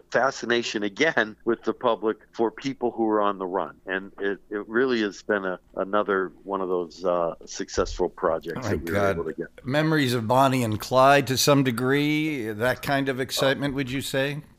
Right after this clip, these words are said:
Speaker 1: Oh, it's, it's, it's truly the, you know, the fact that people get out there on the run and, and,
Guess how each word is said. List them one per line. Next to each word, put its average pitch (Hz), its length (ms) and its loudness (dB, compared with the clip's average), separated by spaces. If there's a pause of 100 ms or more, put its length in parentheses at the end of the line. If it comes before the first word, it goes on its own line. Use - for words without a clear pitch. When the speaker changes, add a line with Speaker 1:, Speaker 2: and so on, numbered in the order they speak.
(100)
Speaker 1:
Oh, 139 220 2
it's, 107 220 -2
it's, 120 440 -4 (140)
it's 110 300 -4 (200)
truly 127 540 0
the, 92 220 -4 (180)
you 104 140 -4
know, 92 180 2
the 85 240 -2
fact 107 440 -4
that 92 260 -2
people 104 460 -2 (100)
get 104 200 2
out 107 280 0
there 101 200 -2
on 101 200 -2
the 90 80 -8
run 104 400 0
and, 87 240 -12
and, 90 260 -14